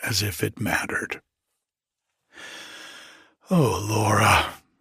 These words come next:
he said again. "Well, I must say,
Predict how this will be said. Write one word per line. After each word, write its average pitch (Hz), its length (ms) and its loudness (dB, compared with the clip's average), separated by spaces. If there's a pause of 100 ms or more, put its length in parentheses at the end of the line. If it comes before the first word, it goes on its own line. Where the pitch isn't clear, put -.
he 110 100 -2
said 117 300 0
again. 101 540 0 (960)
"Well, 127 280 4 (420)
I - 140 2
must 139 360 6
say, 92 460 0